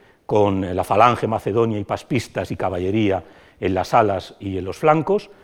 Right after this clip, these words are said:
y una segunda línea compuesta por la infantería pesada griega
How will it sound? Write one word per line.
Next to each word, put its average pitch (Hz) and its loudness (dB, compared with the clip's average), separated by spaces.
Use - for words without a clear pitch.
y 131 0
una 135 2
segunda 107 -2
línea 156 -2
compuesta 117 -4
por 120 -4
la 120 -6
infantería 101 -6
pesada 92 -6
griega 131 0